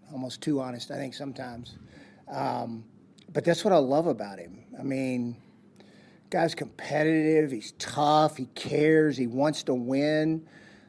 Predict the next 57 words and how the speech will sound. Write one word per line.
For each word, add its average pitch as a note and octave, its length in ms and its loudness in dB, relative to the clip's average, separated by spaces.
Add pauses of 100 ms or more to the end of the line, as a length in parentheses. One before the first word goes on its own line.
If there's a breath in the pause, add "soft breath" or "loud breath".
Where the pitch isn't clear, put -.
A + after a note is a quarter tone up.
(120)
I C#3+ 40 -6
mean, C3+ 160 4
look, A#2+ 160 2
we're C3+ 100 2
gonna C3+ 140 6
work B2+ 240 2
to C3 60 -6
get B2+ 140 2
him A#2 120 0
back. B2 320 -2 (480 soft breath)
Um, A#2 520 -8
we'll C#3+ 180 4
work C3+ 260 0
through C3+ 180 2
that. C3+ 320 0 (540 soft breath)
Um, B2 340 -4
we B2+ 80 -2
got B2+ 180 4
some, C3 180 -8
I B2 100 -4
know C3+ 160 4
we're C3 100 0
gonna B2+ 140 0
have A#2+ 100 -2
a A#2+ 60 -8
few C#3+ 180 -2
free C3+ 220 0
agents B2+ 280 -2
you're C3 120 -2
all B2+ 100 0
gonna B2+ 160 -4
wanna B2+ 160 -2
talk B2 300 -4
about, C3 180 0
and B2 80 -4
I'm B2 120 -6
probably C3+ 240 -2
gonna B2+ 140 0
give B2+ 200 0
you C3 60 0
the A#2 100 -6
same C3 340 -2
answer. C3 480 -6 (540 soft breath)
Um, B2 680 -4
would C#3+ 100 -6
like C#3+ 200 2
to C3+ 80 0
have C#3 160 4
them C3 120 0
all C#3+ 200 2
back, D#3 280 2
but C3+ 120 -4
it C3+ 60 -2
didn't C#3+ 180 0
work C#3+ 240 0
that A2 160 -4
way. - 260 -16